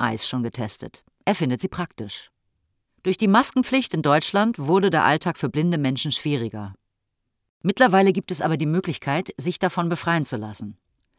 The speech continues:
"Einmal wollte ich im Geschäft zum Ausgang gehen. Plötzlich stand ich am anderen Ende des Ladens", erinnert sich Klaus. Das Problem? Der Mund-Nasenschutz behindert den Geruchssinn, den alle Menschen unbewusst zur Orientierung nutzen.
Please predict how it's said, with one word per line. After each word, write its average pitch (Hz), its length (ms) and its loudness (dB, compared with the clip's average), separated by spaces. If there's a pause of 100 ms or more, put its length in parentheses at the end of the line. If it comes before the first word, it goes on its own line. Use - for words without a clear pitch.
(720)
"Einmal 180 320 4
wollte 156 200 4
ich 135 60 -4
im 151 100 0
Geschäft 165 360 -2
zum 147 100 -2
Ausgang 143 460 0
gehen. 117 400 -4
Plötzlich 170 400 0
stand 160 260 0
ich 160 100 -2
am 147 120 0
anderen 156 280 0
Ende 151 220 0
des 147 160 -2
Ladens", 175 460 4
erinnert 120 340 -4
sich - 160 -14
Klaus. 113 480 -10 (520)
Das - 140 -4
Problem? 135 540 -2 (580)
Der 143 100 0
Mund-Nasenschutz 180 920 0
behindert 175 420 0
den 185 120 0
Geruchssinn, 131 680 -4 (360)
den 131 120 -2
alle 180 240 6
Menschen 139 360 -2
unbewusst 131 540 -2
zur - 100 -2
Orientierung 123 580 -4
nutzen. 104 400 -10